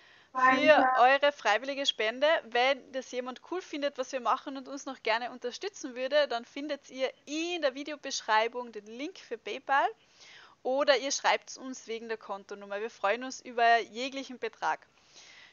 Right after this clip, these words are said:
Speaker 2: Ja. Und, äh, wir wollen euch da nicht länger warten lassen. Es gibt dann auch noch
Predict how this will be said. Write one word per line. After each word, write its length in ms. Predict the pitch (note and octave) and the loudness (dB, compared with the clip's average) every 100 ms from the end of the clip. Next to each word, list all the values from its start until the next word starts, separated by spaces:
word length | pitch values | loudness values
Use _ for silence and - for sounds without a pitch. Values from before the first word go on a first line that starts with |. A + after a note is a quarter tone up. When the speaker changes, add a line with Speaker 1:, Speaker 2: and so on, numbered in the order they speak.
| _ | _
Speaker 2:
Ja. 340 | F#4 B3 F3+ - _ _ _ _ _ _ _ _ _ _ _ _ _ _ _ _ _ - | 8 8 8 -4 _ _ _ _ _ _ _ _ _ _ _ _ _ _ _ _ _ -16
Und, 760 | - C4 C4 C4 C4 C4 - - | -8 -4 -4 -2 -4 -6 -10 0
äh, 380 | A#3+ A#3+ A#3+ A3+ - _ _ _ _ _ _ _ _ _ _ _ _ _ _ _ - | 6 8 8 6 0 _ _ _ _ _ _ _ _ _ _ _ _ _ _ _ -6
wir 260 | B3+ C#4 | -4 2
wollen 200 | A3+ D4+ | 4 6
euch 220 | D4+ D#4+ | 4 2
da 140 | - D4 | 4 4
nicht 240 | C#4 B3+ | 2 -8
länger 680 | A#3 A3+ A3+ C4+ C#4 C#4 F#3+ - _ _ | -8 -4 -4 0 2 2 0 -6 _ _
warten 480 | G3 G3+ - C4+ A3+ | 2 4 4 0 0
lassen. 360 | G3+ G#3+ - | 2 2 -6
Es 200 | B3 C4 | -14 -14
gibt 240 | - D4 - | -14 -8 -6
dann 100 | A#3+ | -2
auch 280 | F3+ A3+ B3+ | -2 -2 -6
noch 240 | B3+ - | -12 -12